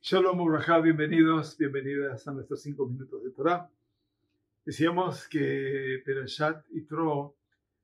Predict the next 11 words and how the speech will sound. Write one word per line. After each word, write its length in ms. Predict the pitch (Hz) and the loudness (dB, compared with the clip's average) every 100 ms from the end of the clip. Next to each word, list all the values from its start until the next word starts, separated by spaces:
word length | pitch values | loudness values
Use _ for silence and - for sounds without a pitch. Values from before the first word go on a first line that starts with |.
| _ | _
encierra 800 | 156 143 196 202 202 196 - - _ _ _ | -12 4 6 6 4 2 0 -10 _ _ _
todo 240 | 160 170 | -2 0
un 100 | 196 | -2
mundo. 500 | 180 147 143 113 101 _ _ _ _ _ _ _ _ - | 0 0 0 -2 -6 _ _ _ _ _ _ _ _ -10
Nada 200 | 175 170 | -6 -2
más 200 | 175 175 | -4 -4
y 40 | |
nada 160 | 170 156 | -6 -6
menos 300 | 160 185 185 | -4 -4 -6
que 680 | 147 135 127 127 120 127 - _ _ _ | -6 -4 -2 -4 -8 -14 -20 _ _ _
nace 760 | 143 143 147 - 190 196 226 | -4 -2 -2 -2 -2 -2 -6